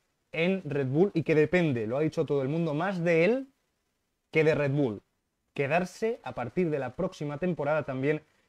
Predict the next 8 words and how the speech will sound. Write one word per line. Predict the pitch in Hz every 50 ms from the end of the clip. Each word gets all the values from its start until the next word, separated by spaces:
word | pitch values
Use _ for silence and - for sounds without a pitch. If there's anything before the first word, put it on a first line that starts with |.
| _ _ -
en | 135 131 139
este | 147 143 - - 156 147 147 - 127
equipo. | 131 - - 147 123 - 123 117
Ya | 127 175 190
centrándonos | 247 254 240 - 262 262 254 247 226 202 - 233
en | 226 220
lo | 202 185
deportivo, | 196 190 - 185 175 147 - - 208 208 175 151 151 160 156